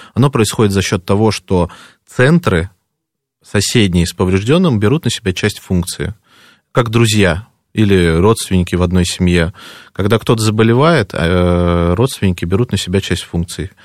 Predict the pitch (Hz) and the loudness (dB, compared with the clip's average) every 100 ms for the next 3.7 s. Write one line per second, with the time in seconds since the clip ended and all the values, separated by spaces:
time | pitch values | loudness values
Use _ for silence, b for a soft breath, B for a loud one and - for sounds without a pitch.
0 | b b b b - 113 131 - 90 - | b b b b -4 0 0 0 -2 -2
1 | 92 87 107 110 98 - 90 127 - 90 | -4 0 2 2 0 -2 -2 -2 0 0
2 | 85 82 82 98 107 90 92 - _ _ | 2 0 0 0 2 0 -2 -8 _ _
3 | _ _ _ _ - 90 | _ _ _ _ -8 -8